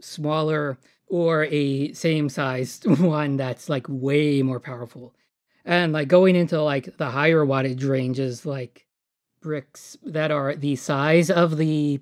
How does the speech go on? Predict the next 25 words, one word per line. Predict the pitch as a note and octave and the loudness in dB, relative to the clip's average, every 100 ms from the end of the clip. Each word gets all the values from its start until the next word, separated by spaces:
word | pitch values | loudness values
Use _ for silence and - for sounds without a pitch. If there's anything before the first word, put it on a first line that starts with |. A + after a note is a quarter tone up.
| _ | _
of | F#3+ D#3+ | -2 0
Apple's | D#3 D#3 C3+ | 0 -2 -4
thirty | D#3 D3+ | -4 0
watt | F3+ G3 F#3+ | 2 2 0
charger | G3 G#3 G#3+ A#3 A3+ - | 0 0 0 -2 -4 -2
that | F3 D#3+ | -2 -2
spit | - F#3 F#3 | -4 -4 -4
out | D#3 D3 D3 _ _ _ | -4 -6 -10 _ _ _
sixty | - A3+ - F#3 | -2 0 2 0
watts | D#3 C#3+ C3 - | 0 0 -2 -8
in | - E3 | -4 -2
your | D#3+ D#3 | 0 0
choice | D3+ - D#3 D3 - | 0 0 0 0 -4
of | E3+ D3+ C3 C#3+ | -4 -2 -2 -4
one | D3 D3 | -2 -2
or | D3+ C#3+ | -2 -4
two | B2 - C3+ | -6 -10 -10
ports. | - B2+ B2 - - _ _ _ _ | -12 -20 -20 -20 -20 _ _ _ _
So | _ E3+ D#3+ | _ -4 -2
if | D3 | -2
you | E3 | -2
want | D3+ D3+ D3+ | 0 -2 -2
two | F3 D3+ | 0 0
thirty | - C#3+ C#3 | -2 -2 -2
watt, | C3+ C3 C#3+ | -2 -2 -4